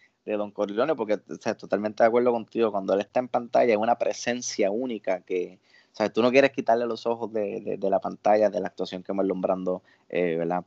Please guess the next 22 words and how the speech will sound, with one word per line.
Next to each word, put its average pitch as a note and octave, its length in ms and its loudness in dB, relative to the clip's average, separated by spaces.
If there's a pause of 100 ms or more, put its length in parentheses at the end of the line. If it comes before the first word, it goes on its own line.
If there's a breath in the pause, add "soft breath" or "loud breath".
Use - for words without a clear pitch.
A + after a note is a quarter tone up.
(100)
trae G#2 320 6
en G2 80 -8
este F#2 180 -12
papel, F#2+ 260 -4
en F#2 60 -12
esta F2+ 180 -14
película. F2 400 -6 (720)
Así C#3 280 2
que D3+ 140 6
continuando C3+ 460 0
con D#3 120 -4
la D3+ 100 -2
trama D3+ 400 -4
rapidito, D3+ 480 -4
devastado, A2+ 520 -2
¿verdad? A#2 220 -2
por A2 120 -6
la G#2 80 -4
muerte G2 360 -8
de, G#2+ 280 -6
de G2 120 -8
Sonny, D3 400 -2